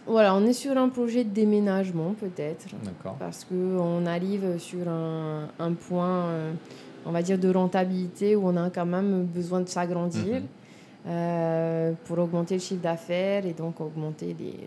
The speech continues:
Speaker 1: les revenus. Donc voilà, c'est le projet que je mène, euh, depuis quelque temps, là. Euh, on, il semblerait qu'on ait trouvé un terrain, donc maintenant,
Speaker 2: Ouais.
Speaker 1: il faut que la banque suive et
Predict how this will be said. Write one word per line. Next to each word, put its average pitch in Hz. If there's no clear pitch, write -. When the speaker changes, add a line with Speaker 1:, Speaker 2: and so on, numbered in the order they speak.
Speaker 1:
les 165
revenus. 165
Donc 175
voilà, 165
c'est 156
le 175
projet 196
que 196
je 190
mène, 185
euh, 170
depuis 180
quelque 175
temps, 196
là. 208
Euh, 160
on, 170
il 170
semblerait 214
qu'on 190
ait 180
trouvé 185
un 180
terrain, 175
donc 180
maintenant, 165
Speaker 2:
Ouais. 180
Speaker 1:
il 180
faut 165
que 160
la 160
banque 156
suive 180
et 156